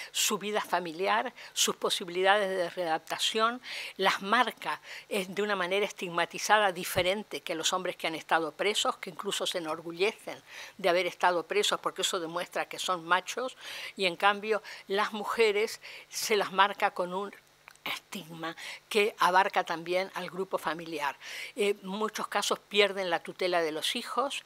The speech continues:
y reciben todo tipo de discriminación, muy difícilmente se mantienen las parejas una vez que han ingresado en la cárcel, etcétera, etcétera.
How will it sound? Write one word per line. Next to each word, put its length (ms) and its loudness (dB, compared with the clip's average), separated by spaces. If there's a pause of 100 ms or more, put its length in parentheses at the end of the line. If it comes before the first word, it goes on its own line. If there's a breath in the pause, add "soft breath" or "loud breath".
(300 loud breath)
y 300 -4
reciben 580 -4 (380 loud breath)
todo 300 6
tipo 560 -2
de 480 0
discriminación, 1040 -2 (300 loud breath)
muy 260 -2
difícilmente 720 -4
se 140 -4
mantienen 500 -4
las 100 -4
parejas 560 -2
una 120 -4
vez 140 -2
que 120 -6
han 80 -6
ingresado 480 -6
en 60 -6
la 100 0
cárcel, 440 2 (280 loud breath)
etcétera, 400 -2
etcétera. 440 -12